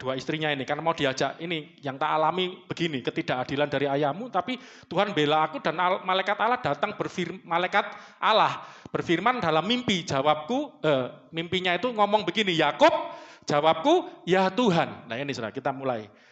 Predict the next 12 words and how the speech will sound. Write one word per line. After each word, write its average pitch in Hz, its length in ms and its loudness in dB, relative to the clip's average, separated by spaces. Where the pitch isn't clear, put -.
Ayat 160 240 -2
selanjutnya, 180 500 0
sepuluh, 214 380 -8
eh 160 80 2
sorry, 147 320 -2
dua 139 160 -2
belas, 208 240 0
tiga - 180 -6
belas, 180 300 0
eh - 20 -10
dua 156 140 2
belas. 185 340 0